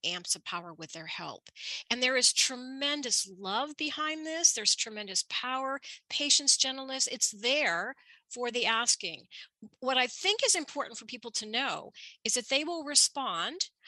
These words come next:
but they're gonna respond according to two ways. They're gonna respond because they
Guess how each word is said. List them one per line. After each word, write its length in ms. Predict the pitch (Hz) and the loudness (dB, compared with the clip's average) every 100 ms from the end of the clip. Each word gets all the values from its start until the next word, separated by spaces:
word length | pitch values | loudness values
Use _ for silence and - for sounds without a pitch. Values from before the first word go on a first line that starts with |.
| - _ | -20 _
but 100 | 233 | -2
they're 120 | 254 | 0
gonna 180 | 277 302 | 0 -2
respond 480 | 285 - - 262 262 | 2 2 4 0 0
according 380 | 240 262 247 220 | -6 -6 -4 -2
to 60 | 208 | 2
two 240 | - 240 | 2 2
ways. 360 | 233 214 156 - | 0 0 2 -2
They're 100 | 202 | -2
gonna 160 | 220 | -6
respond 480 | 214 214 - 226 214 | -2 0 2 0 0
because 260 | 254 302 - | 0 2 2
they 160 | 302 | 2